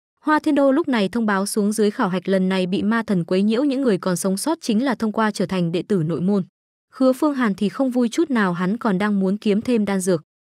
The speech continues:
Sau đó đại sư huynh liền chất vấn Phương Hàn, "Món ma bảo trên ngươi gọi là thất sát hồ lô, có phải hay không?" "Phải, đây là Thanh Tuyết sư tỷ ban cho ta." "Lá gan không nhỏ, ngươi sử dụng ma bảo cũng thôi đi,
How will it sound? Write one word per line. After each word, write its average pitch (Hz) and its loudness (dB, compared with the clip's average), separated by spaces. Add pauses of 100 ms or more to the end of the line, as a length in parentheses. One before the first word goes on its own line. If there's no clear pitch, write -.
(240)
Sau - 0
đó 233 2
đại 233 -2
sư 254 -2
huynh 233 2
liền 190 2
chất - -4
vấn 202 0
Phương 247 0
Hàn, 220 0
"Món 180 0
ma 247 0
bảo 202 0
trên 226 -2
ngươi 240 0
gọi 208 -2
là 185 0
thất 285 -4
sát 339 -4
hồ 220 2
lô, 220 2 (220)
có 247 -2
phải 240 -2
hay 226 -2
không?" 247 0 (280)
"Phải, 196 0 (240)
đây 294 4
là 262 2
Thanh 240 -2
Tuyết 320 0
sư 269 -2
tỷ 208 0
ban 185 -2
cho 196 -4
ta." 190 -2 (720)
"Lá 240 2
gan 285 0
không 269 0
nhỏ, 196 0 (400)
ngươi 311 2
sử 262 0
dụng 196 0
ma 226 2
bảo 196 0
cũng 208 -4
thôi 262 2
đi, 247 2